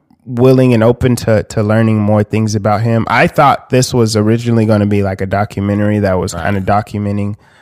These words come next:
Speaker 1: what has been happening over the past, you know, two or three years as far as his, his N F L career.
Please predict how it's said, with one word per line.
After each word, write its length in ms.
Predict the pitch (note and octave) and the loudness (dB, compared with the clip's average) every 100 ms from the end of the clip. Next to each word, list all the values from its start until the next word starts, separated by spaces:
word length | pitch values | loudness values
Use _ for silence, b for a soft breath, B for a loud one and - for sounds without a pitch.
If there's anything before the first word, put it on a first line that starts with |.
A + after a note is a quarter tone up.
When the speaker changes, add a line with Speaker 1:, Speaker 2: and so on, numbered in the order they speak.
| b b - | b b -6
Speaker 1:
what 340 | A2+ G2 - | 0 0 -2
has 220 | A#2 G#2+ G#2 | -8 -8 -8
been 180 | G2 | -8
happening 500 | A2 G#2 - G2+ G2 | -4 -2 -2 -2 -2
over 160 | G2 F#2+ | -2 -2
the 100 | F#2+ | -2
past, 560 | - G2+ G2 F#2+ - - | -2 -2 -2 -4 -6 -8
you 100 | G2 | -6
know, 140 | F#2+ | -6
two 220 | - A2+ | -6 -4
or 60 | G2+ | -4
three 220 | G2+ G2 | -4 -4
years 320 | G2 G2+ G2 G2 | -2 -2 -2 -6
as 100 | - | -4
far 220 | G2 G2+ | -2 0
as 100 | F#2+ | -2
his, 180 | F#2 - - | -6 -10 -6
his 220 | A2 F#2+ | -4 -4
N 160 | G#2+ | -2
F 140 | G2 G2 | -4 -2
L 180 | G2+ G#2+ | -2 -2
career. 400 | - A2+ A#2 | -2 0 0